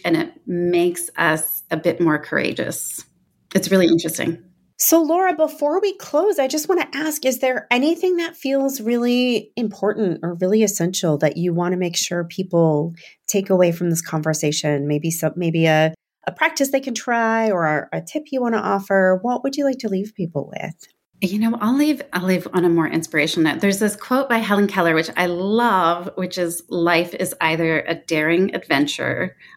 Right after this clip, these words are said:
Speaker 1: or nothing at all."
Speaker 2: <laughs>
Speaker 1: So just on that note of confidence and being bold and not being afraid of rejecting, I think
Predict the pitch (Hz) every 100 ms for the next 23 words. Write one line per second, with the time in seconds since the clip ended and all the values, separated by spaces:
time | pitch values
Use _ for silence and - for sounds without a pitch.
0 | - 180 156 143 131 143 135 - 160 -
1 | - - 190 185 _ _ _ _ _ -
2 | 165 208 175 175 175 - _ _ _ _
3 | _ _ - 165 208 208 196 180 165 -
4 | 185 170 165 160 - 151 151 160 - -
5 | - - 202 208 202 196 180 165 160 156
6 | - - - 147 - 156 165 151 147 175
7 | 165 151 151 151 147 143 151 143 143 147
8 | 147 147 139 143 139 - 143 143 143 143
9 | - 156 _ 156 147 147 - -